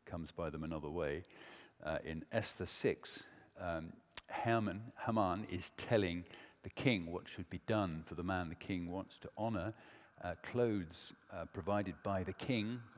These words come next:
worn by the king, uh, for the man who g-, the king wishes to honor. And this is grand, and then you remember, 'cause we did it the other day, didn't we? Uh, the king then says, "Go and put him on, on Mordecai.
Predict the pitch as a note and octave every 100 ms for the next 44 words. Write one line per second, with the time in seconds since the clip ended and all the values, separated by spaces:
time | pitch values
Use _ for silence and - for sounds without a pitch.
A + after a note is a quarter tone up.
0 | G2 A2+ A2+ G2 F#2+ F#2 F2 - A#2 F2
1 | E2+ G2+ - - - - F2+ F2 - G#2+
2 | G2 G2+ G2+ F2+ F#2+ - - G2 F2+ F2+
3 | F2 - F#2 - - - G#2+ - F#2 F#2
4 | A2+ F2+ E2 F2 G#2 G2 G2 - - -
5 | G2+ F#2 D2+ G2 - - - - - -
6 | G2+ G2 F#2+ G2+ F#2+ - - G#2 F#2+ G2
7 | F#2 G2+ G2 F#2+ F#2 A2 - F2 F#2 F2
8 | - F2+ G2+ F2+ E2 E2 E2+ F2 F2+ F#2
9 | F#2+ - - - - - F#2+ G2 G2+ F2+
10 | - - _ _ _ _ _ _ _ _
11 | _ G#2+ - B2 A#2 A#2 C3+ A#2+ C#3 C3
12 | C#3+ C3+ C3 C3 B2+ B2 B2 E3+ - -